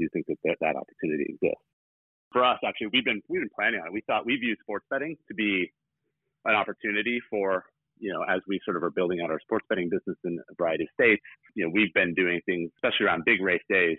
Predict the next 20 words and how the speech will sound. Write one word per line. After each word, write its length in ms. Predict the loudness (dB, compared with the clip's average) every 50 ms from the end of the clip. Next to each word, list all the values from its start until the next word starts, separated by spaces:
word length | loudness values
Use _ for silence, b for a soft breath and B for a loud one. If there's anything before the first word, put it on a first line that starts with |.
| -4 -8
to 80 | -10
cross-promote 600 | -6 -2 -2 -2 -4 -4 -4 -2 0 0 0 -2 _ _ _ 0
racing. 340 | 0 0 0 0 -4 -6 -8 -10 _ b b b b b b b b b b b _
Last 180 | 0 0 2 2 2 2
year, 100 | 2 0
we 100 | 0 2
did 160 | 2 4 4
it 160 | 4 2 0 -2 _ _ _
both 240 | 0 2 2 2 2
against 260 | 0 0 0 -2 -4 _ -4
the 220 | -4 -2 -2 -4 -6 -4
sports 240 | _ 2 2 4 4
betting 180 | 4 4 4 4
business 240 | 4 2 0 -2 -4 -2
and 100 | -2 0
also 200 | 0 -2 -2 -4
the 100 | -2 0
daily 240 | 2 2 2 2 2
fantasy 340 | 2 2 2 2 2 0 2 2
business 320 | 2 0 2 0 -2 -2